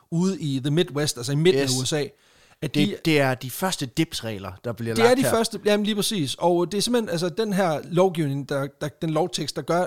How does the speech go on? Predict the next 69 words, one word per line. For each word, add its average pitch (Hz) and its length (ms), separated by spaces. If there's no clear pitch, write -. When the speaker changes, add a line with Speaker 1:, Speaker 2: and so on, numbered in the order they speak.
Speaker 1:
at 135 140
man 147 120
kan 151 80
tage 208 160
sådan 196 120
noget 170 120
offentligt 143 260
ejet 143 140
jord, 160 300
og - 140
tage 220 200
det 226 140
billigt, 202 380
og 147 120
få 170 200
Speaker 2:
Mhm. - 100
Speaker 1:
en, 151 140
øh, 143 200
lille 180 280
afgift, 165 440
så 156 100
man 147 100
får 143 80
lov 147 100
til 165 100
at 135 40
tømme 170 260
det 127 100
for 139 120
værdier 127 340
på 143 120
lovlig 147 300
vis. - 300
Og - 80
der 220 60
er 226 40
det 196 80
bare 202 280
ret 175 140
vigtigt, 196 360
at 131 120
man 143 100
også 151 200
lige 160 80
kan 139 80
få 123 60
lov 143 120
til 147 120
at 123 60
sige, 123 180
"Vi 123 100
tager 143 180
også 135 140
lige 151 80
diamanterne", 120 540
så - 120
det 135 80
Speaker 2:
Ja, - 60
Speaker 1:
er - 20
Speaker 2:
ja, 185 60
Speaker 1:
ikke 151 80
Speaker 2:
det - 20
er - 20
Speaker 1:
statens 131 160
Speaker 2:
klart. 120 140
Speaker 1:
ejendom, 120 240
Speaker 2:
Ja. 131 60
Speaker 1:
for 120 100
eksempel. 117 300